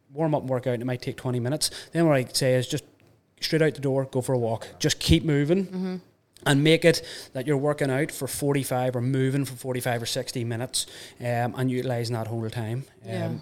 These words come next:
Speaker 1: be one of the trends that I've kinda seen.
Speaker 2: Yeah, I've kinda noticed that too with the, the guys that I've been checking in. Like, um, <laughs> you can fill it out for sixty minutes, but they're maybe doing, like,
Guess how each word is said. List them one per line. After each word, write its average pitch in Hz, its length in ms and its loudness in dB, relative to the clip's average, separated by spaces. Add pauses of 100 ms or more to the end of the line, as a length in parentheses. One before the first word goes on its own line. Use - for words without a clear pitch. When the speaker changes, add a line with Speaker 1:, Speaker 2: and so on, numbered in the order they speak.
Speaker 1:
be 135 120 -6
one 131 120 -2
of 120 60 -2
the 120 80 0
trends 117 340 -4
that 113 80 -4
I've 104 160 -6
kinda 131 160 -8
seen. 127 260 -8
Speaker 2:
Yeah, 190 320 0
I've 196 300 -4
kinda 262 240 -2
noticed 233 300 -2
that 220 160 -4
too 202 160 -2
with 196 100 -4
the, 196 200 -2
the 180 160 -8
guys 180 260 -2
that 180 80 -2
I've 175 160 -2
been 180 160 -2
checking 190 340 -4
in. 180 320 -4 (200)
Like, 175 420 -8 (520)
um, 170 600 -2 (160)
<laughs> - 160 -20
you 196 320 -2
can 180 100 -12
fill 214 200 2
it - 60 0
out 180 180 0
for 190 100 -6
sixty 185 340 -4
minutes, 180 540 -4
but 175 260 -2
they're 175 80 -2
maybe 170 240 -4
doing, 165 260 -4
like, 160 280 -6